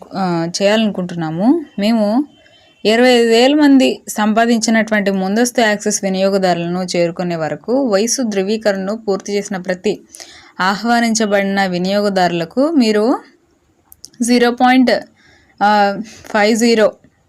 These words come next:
యూరోస్ కమ్యూనిటీలో రివార్డులను అందుకుంటారు. అంటే ప్రతి రిఫరల్ మీద కూడా మనకి ఈ విధంగా వస్తుందని అయితే చెప్తున్నారన్నమాట.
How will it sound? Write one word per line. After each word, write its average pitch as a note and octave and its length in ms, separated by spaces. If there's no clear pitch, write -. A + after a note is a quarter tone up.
యూరోస్ A#3 440
కమ్యూనిటీలో G#3+ 640
రివార్డులను G3+ 580
అందుకుంటారు. F3+ 840
అంటే F3+ 260
ప్రతి G#3 440
రిఫరల్ F#3 360
మీద B3 260
కూడా B3 240
మనకి B3 340
ఈ A3+ 60
విధంగా G#3+ 340
వస్తుందని G#3 500
అయితే G#3 180
చెప్తున్నారన్నమాట. F#3+ 800